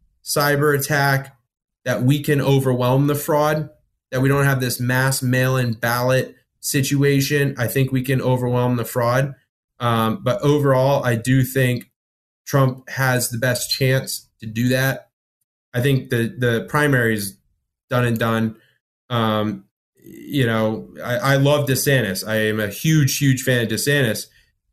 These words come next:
Uh, but he's gonna be splitting Trump's leftovers with at least five or six, maybe more other candidates. And that's just gonna be really hard to beat Trump's, you know, forty to fifty locked in percent.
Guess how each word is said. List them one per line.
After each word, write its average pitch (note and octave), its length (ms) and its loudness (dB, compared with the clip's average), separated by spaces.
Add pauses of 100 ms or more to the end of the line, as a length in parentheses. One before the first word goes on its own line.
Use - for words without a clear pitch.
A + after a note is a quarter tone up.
(120)
Uh, G#2+ 380 0 (400)
but A#2 180 -2
he's B2 500 0 (100)
gonna B2 180 0
be A2+ 180 -2
splitting A#2 640 0
Trump's A2+ 340 -2
leftovers G#2+ 680 -2
with G2+ 340 -6 (920)
at A2 160 -6
least A2+ 460 -4
five A2+ 340 -2
or A2 60 -2
six, G#2+ 380 -4
maybe G#2+ 280 -4
more A2 480 -2
other G#2+ 200 -2
candidates. A2 640 -4
And G#2 100 -4
that's A#2 200 0
just G#2 160 -10
gonna G#2+ 100 -6
be G2+ 60 -4
really G#2+ 260 -2
hard A2 440 0 (420)
to G#2+ 100 -4
beat G#2+ 380 0
Trump's, G#2+ 480 -2
you B2 80 -2
know, G2+ 160 0
forty A2 420 -2
to G2 80 -2
fifty G2+ 540 -2
locked G2+ 460 -4
in G#2 180 -4
percent. G2 560 -4